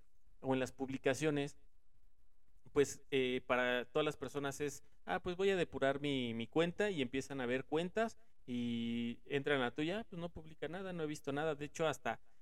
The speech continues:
habemos quien damos la última oportunidad y vemos si tiene una historia publicada y si no nos llama la, la atención, pues ni modo, ya fue la última oportunidad y dejas de seguir la cuenta. Entonces, céntrate bastante en ocupar estos formatos.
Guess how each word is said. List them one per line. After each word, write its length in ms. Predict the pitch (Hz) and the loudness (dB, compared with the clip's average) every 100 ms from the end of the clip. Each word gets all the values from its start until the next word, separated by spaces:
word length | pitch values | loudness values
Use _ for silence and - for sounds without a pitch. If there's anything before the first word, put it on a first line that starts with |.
| - | -2
habemos 320 | 123 135 143 | 2 4 2
quien 220 | - 135 | 0 4
damos 280 | 123 131 143 | 8 8 6
la 100 | 135 | 2
última 280 | 127 135 139 | 2 2 0
oportunidad 560 | 120 113 110 113 117 127 | 0 0 0 0 2 2
y 80 | |
vemos 240 | 127 127 131 | 2 -2 -2
si 80 | 127 | -4
tiene 240 | 127 123 | -2 0
una 220 | 131 131 | 0 0
historia 320 | 131 - 127 | -2 -2 0
publicada 500 | 127 120 110 - 120 | 0 -4 -4 0 2
y 60 | 123 | 2
si 140 | 117 | -2
no 100 | 113 | -4
nos 180 | 123 123 | 0 0
llama 200 | 120 123 | 0 0
la, 120 | 120 107 - - | 0 -2 -8 -6
la 140 | 110 | -4
atención, 500 | 104 107 101 147 180 - - - | -2 -4 2 4 4 2 -12 -8
pues 100 | 120 | -4
ni 80 | 113 | -2
modo, 240 | 117 123 | 0 2
ya 200 | - 113 | 2 -2
fue 120 | 117 123 | -2 2
la 100 | 123 | 2
última 280 | 127 127 | 2 0
oportunidad 600 | 123 117 - 120 135 156 - - - - - | -2 -4 -4 0 4 4 2 -8 -16 -14 -2
y 100 | 147 | 6
dejas 260 | 143 147 | 6 6
de 100 | 127 | 0
seguir 280 | 113 117 113 | -2 -4 -4
la 120 | 113 | -4
cuenta. 300 | 104 107 110 - - - - - - | -4 -6 -6 -14 -16 -14 -14 -14 -10
Entonces, 340 | - 120 120 | -6 -4 0
céntrate 440 | - 160 160 - 143 | 2 2 0 2 4
bastante 500 | 117 - 156 156 160 | 4 0 -2 0 0
en 80 | |
ocupar 400 | 139 - - 135 | 0 -2 2 4
estos 280 | 139 - 135 | 4 0 -6
formatos. 580 | - 120 143 - 175 - | -2 0 0 0 -4 -4